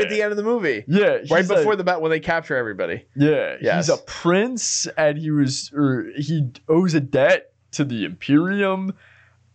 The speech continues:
Speaker 1: and nothing is a st-, nothing is explored
Speaker 2: Nothing.
Speaker 1: there. Nothing is explored there. They're just like, "Oh yeah, he's a prince."
Speaker 2: Yeah.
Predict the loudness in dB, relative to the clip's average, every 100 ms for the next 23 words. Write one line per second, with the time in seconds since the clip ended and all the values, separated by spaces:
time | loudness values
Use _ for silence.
0 | -2 0 0 -2 -4 -8 -16 -18 -20 _
1 | _ _ _ _ _ _ _ _ -6 0
2 | 4 4 4 0 -4 -4 -4 -4 -4 -6
3 | _ _ _ _ _ _ _ -14 0 0
4 | 2 -2 -2 -6 -2 2 2 2 -2 -2
5 | -2 0 2 2 0 0 -4 -4 -6 2
6 | 2 2 -4 -4 -6 -8 -4 -4 -2 -4
7 | -6 -14 -2 0 0 0 0 2 2 0
8 | -2 -4 -4 -6 -8 0 0